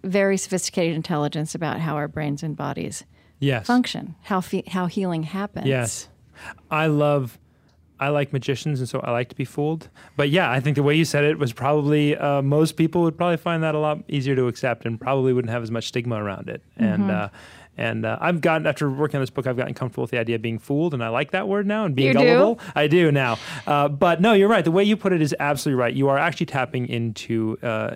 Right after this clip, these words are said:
Speaker 2: internal drugs that you have that are v-, like, targeted and much more powerful than, uh, than the ones that, uh, that you inject.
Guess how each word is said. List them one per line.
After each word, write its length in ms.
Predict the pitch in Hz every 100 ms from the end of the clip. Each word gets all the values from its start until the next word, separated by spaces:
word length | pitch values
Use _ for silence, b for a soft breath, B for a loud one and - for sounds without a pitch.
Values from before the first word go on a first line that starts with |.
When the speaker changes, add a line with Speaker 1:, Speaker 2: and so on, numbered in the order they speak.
| -
Speaker 2:
internal 600 | 156 170 165 147 139 131 _ _ -
drugs 560 | 120 107 101 95 - - B B
that 100 | -
you 120 | 120
have 340 | 104 113 110 107
that 100 | 110
are 60 | 104
v-, 540 | 113 117 127 131 127 - -
like, 220 | 120 113
targeted 560 | - - 214 151 135 123
and 80 | 143
much 160 | 170
more 120 | 147
powerful 520 | 127 123 113 - 113 107 B B B -
than, 320 | 117 120 113 110
uh, 320 | 117 117 -
than 120 | 120
the 80 | 117
ones 520 | 113 110 110 101 - -
that, 320 | 113 107 104 -
uh, 280 | 110 101 104
that 260 | 107 110 -
you 140 | 107
inject. 480 | 101 - - -